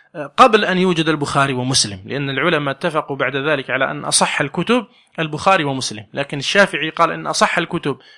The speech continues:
هو كتاب مالك، وإنما قال ذلك قبل أن يكون البخاري ومسلم، آه، موضوعان، فهما أصح الكتب بعد كتاب الله جل وعلا،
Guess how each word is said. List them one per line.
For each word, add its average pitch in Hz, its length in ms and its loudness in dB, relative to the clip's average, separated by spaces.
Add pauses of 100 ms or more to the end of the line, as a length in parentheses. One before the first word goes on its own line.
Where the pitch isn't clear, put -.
(200)
هو 151 160 0
كتاب 165 360 2
مالك، 185 520 2 (260)
وإنما 175 400 0
قال 170 280 6 (120)
ذلك 170 440 0 (280)
قبل 208 280 6
أن 175 120 -2
يكون 170 340 -2
البخاري 151 420 0
ومسلم، 170 480 -4 (260)
آه، 147 120 -8
موضوعان، 147 580 2 (160)
فهما 156 400 -2
أصح - 280 2
الكتب 170 320 -4
بعد 156 240 2
كتاب 160 360 -4
الله 160 260 -4
جل 160 280 -4
وعلا، 156 460 2